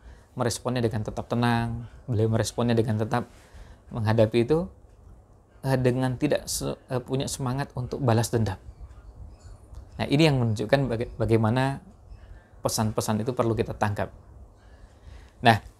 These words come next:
eh, kemudian yang terakhir, ketika kita bicara tentang sirah nabawiyah ini, lalu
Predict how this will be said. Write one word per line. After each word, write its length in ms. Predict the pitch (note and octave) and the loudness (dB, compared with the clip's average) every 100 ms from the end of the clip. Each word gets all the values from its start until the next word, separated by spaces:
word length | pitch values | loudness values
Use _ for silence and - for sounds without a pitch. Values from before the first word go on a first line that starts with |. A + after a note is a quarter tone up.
| - _ _ - _ _ _ - | -20 _ _ -20 _ _ _ 6
eh, 240 | C3+ C#3 | 8 8
kemudian 560 | F#3 A#3+ G3 A2 D3 F3 - - - - - - _ _ - - | 6 6 8 6 6 -2 -12 -20 -20 -20 -20 -20 _ _ -20 -2
yang 240 | C3+ B2+ | 2 4
terakhir, 480 | B2+ A2 A#2 F#3 G3+ - - - | 6 6 6 4 4 -6 -16 -20
ketika 320 | - - - B2+ | -10 -8 0 2
kita 160 | B2+ | 4
bicara 320 | B2 A2+ A2+ | 2 2 0
tentang 160 | A#2 A2 | 2 0
sirah 240 | - A2 | 0 0
nabawiyah 480 | A2 A2 G#2+ G#2+ G2 | 2 4 6 4 2
ini, 320 | A2+ D3+ F3+ - - - - - | 0 0 -2 -10 -20 -20 -20 -4
lalu 320 | A#2+ C#3+ F#3 | 2 2 2